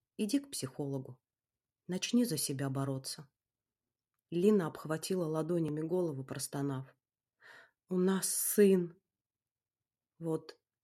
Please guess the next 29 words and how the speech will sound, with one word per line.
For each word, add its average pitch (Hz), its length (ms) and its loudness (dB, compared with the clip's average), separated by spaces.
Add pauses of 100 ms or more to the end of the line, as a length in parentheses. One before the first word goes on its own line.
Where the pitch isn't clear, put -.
(120)
ради 165 320 0
него 170 480 -2 (600)
сначала 156 520 -2
поставь 170 380 -2
себя 143 280 -2
на 139 160 -2
ноги. 131 340 -6 (880)
Не 175 160 2
дай 202 200 2
мужу 156 320 0
превратить 143 580 -4
мальчика 147 640 -6
в - 120 -20
подобного 151 540 -2
себе 135 280 -2
монстра». 135 600 -2 (1300)
Лина 185 280 2
мотала 151 420 0
головой 165 440 2
из - 80 -4
стороны 151 380 -2
в 147 80 -4
сторону, 175 440 2
цепляясь 156 500 -2
светлыми 160 480 -2
волосами 147 560 -2
за 135 180 -2
облупленную 139 600 -2
краску. 135 440 -8